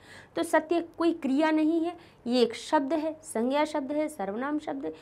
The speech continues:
संज्ञा सर्वनाम शब्दों में जो जुड़ते हैं वो वैसे तो मूल शब्द संज्ञा में ही जुड़ा, जोड़े जाते हैं, तो इसमें जुड़ने वाले वो तद्धित प्रत्यय कहलाते हैं हमारे।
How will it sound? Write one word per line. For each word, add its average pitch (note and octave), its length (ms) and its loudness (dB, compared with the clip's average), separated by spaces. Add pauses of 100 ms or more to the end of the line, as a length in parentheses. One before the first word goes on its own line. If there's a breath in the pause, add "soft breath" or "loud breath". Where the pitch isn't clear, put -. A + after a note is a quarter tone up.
(260 loud breath)
संज्ञा C#4+ 280 6
सर्वनाम C4+ 400 0
शब्दों B3 320 -4
में B3+ 140 -4
जो B3 100 -6
जुड़ते A#3 360 -6
हैं D#4+ 180 -2
वो C4+ 240 -2
वैसे A3+ 240 -4
तो B3 100 -4
मूल A#3 220 -2
शब्द G3+ 240 -6
संज्ञा G#3 360 -2
में G#3+ 120 -2
ही G#3+ 160 -4
जुड़ा, F#3+ 200 -4
जोड़े F#3+ 340 0
जाते F#3 300 -6
हैं, G#3 160 -12 (680 loud breath)
तो C#4 80 4
इसमें D4+ 240 4
जुड़ने C#4+ 280 4
वाले C4+ 220 2
वो G4 60 2
तद्धित A#3+ 400 -2
प्रत्यय A3+ 320 -2
कहलाते G3 500 -2
हैं F#3 80 -10
हमारे। F#3 340 -10